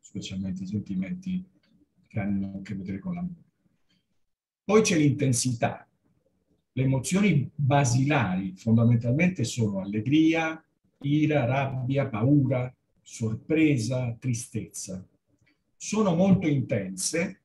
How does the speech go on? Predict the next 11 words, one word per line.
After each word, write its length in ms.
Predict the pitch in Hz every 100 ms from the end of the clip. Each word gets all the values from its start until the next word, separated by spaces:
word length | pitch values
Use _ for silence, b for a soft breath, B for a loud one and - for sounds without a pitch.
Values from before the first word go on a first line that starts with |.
| _
e 160 | - 156
ci 160 | -
spingono 680 | 208 - - 220 175 135 123
sempre 440 | 117 185 208 170 151
a 40 |
reagire 760 | 127 120 117 175 180 165 147 -
o 120 | 139
smettere 760 | 143 143 160 185 185 - 180 165
di 120 | 147
farlo 640 | 120 160 151 143 160 151 -
nell'immediato. 1120 | 143 143 143 151 143 139 113 - - -